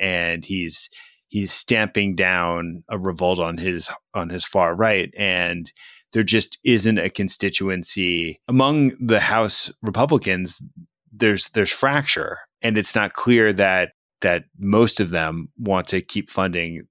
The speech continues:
the war. I think most of them are pretty indifferent to it. And then you've got a small minority in the Marjorie Taylor Greene, Matt Gaetz types who have genuine American first, you know, uh, pro-Putin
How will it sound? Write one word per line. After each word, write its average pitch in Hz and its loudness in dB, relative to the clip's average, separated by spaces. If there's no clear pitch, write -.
the 92 -4
war. 98 2
I 85 -4
think 87 -4
most 90 0
of 90 -6
them 87 -4
are 85 -8
pretty 87 -4
indifferent 104 0
to 90 -2
it. 85 -2
And 92 -2
then 101 4
you've 98 0
got 92 0
a 87 -6
small 90 2
minority 95 2
in 95 -4
the 92 -2
Marjorie 90 -2
Taylor 90 0
Greene, 87 -4
Matt 101 0
Gaetz 104 0
types 87 -2
who 92 0
have 92 -4
genuine 90 -2
American 87 -2
first, - -2
you 87 -10
know, - -14
uh, 80 0
pro-Putin 90 0